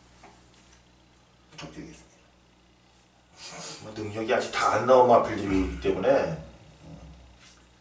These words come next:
Speaker 2: 아주 믿고 때릴 만한 마필은 일, 이 경주에 사실 없어요. 배당판을 좀 움직임을 좀, 음, 무시하고 들어가는 경주가 맞지 않을까 판단이 됩니다. 삼 번, 팔 번 대길 막권 팔리는 경주인데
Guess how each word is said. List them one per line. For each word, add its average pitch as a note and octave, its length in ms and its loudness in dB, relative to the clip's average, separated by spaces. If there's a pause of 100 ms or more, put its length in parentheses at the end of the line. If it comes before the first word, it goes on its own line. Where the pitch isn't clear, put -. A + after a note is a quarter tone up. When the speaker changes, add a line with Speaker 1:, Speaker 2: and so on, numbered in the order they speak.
(460)
Speaker 2:
아주 - 320 2
믿고 - 320 0
때릴 F#3+ 320 10
만한 D#3+ 320 8
마필은 B2 360 2
일, B2 240 -2
이 - 20 -4
경주에 A#2+ 240 2
사실 - 320 0
없어요. - 480 -2 (320)
배당판을 A#2+ 580 2
좀 G#2+ 160 -2
움직임을 A2 420 -2
좀, G#2 400 -6 (440)
음, D#2 300 -14
무시하고 D3+ 520 0
들어가는 G#2 420 4
경주가 G2+ 680 2 (200)
맞지 G#2+ 260 2
않을까 - 300 4
판단이 - 320 2
됩니다. F#2 340 -6 (2750)
삼 - 300 -8
번, F#3 160 8
팔 F3+ 240 6
번 E3+ 580 6
대길 D3 320 2
막권 C#3+ 380 8
팔리는 - 380 2
경주인데 - 760 2